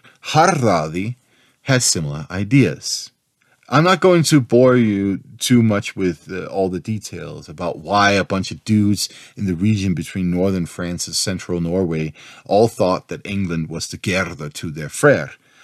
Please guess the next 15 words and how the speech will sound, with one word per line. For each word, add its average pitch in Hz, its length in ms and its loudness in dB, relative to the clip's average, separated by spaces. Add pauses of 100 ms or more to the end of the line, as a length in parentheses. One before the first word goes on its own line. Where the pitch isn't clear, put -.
(140)
I'll 127 120 2
just 170 260 4
summarily 143 520 4
say 95 420 -2 (300)
that 101 200 2 (260)
there 117 160 4
was 123 240 4
a 104 60 -2
lot 104 260 0
of 95 100 -2
entitlement 92 680 -6
circulating 71 720 -12
at 69 140 -18
the - 60 -20
time. 80 420 -14